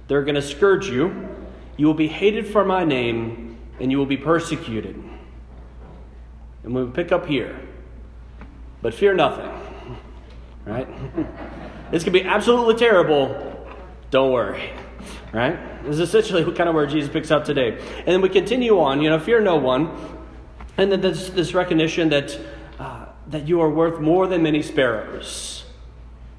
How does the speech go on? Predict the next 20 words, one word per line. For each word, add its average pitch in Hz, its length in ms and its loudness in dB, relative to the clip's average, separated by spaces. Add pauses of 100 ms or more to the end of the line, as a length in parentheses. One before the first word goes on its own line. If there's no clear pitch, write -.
(240)
There 143 100 -2
will 170 80 2
be 185 120 2
persecutions, 151 720 0
there 139 140 2
will 143 80 0
be 151 60 0
trials, 143 400 0
there 147 80 0
will 147 80 -2
be 151 60 0
difficulties, 131 600 -2
certainly. 123 500 0 (1160)
But 117 120 -12
the 123 80 -8
Father 160 320 0
is 127 120 -2
mindful 120 480 -2
of 95 140 -14
you. 110 120 -16